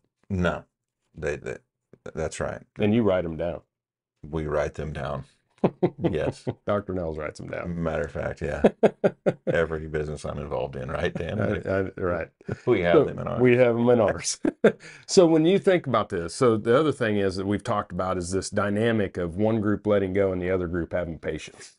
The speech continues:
Speaker 1: Mm-hmm. Mm-hmm.
Speaker 2: You know?
Speaker 1: So I, I see this all the time. I get asked about it all the time. I mediate on this routinely.
Speaker 2: <laughs>
Speaker 1: I coach on this. And,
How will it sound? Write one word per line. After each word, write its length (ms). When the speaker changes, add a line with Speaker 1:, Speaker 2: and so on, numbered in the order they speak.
Speaker 1:
Mm-hmm. 840
Mm-hmm. 240
Speaker 2:
You 180
know? 260
Speaker 1:
So 160
I, 400
I 20
see 320
this 420
all 200
the 60
time. 500
I 320
get 280
asked 320
about 220
it 60
all 180
the 60
time. 380
I 320
mediate 840
on 220
this 500
routinely. 800
Speaker 2:
<laughs> 100
Speaker 1:
I 100
coach 420
on 200
this. 360
And, 240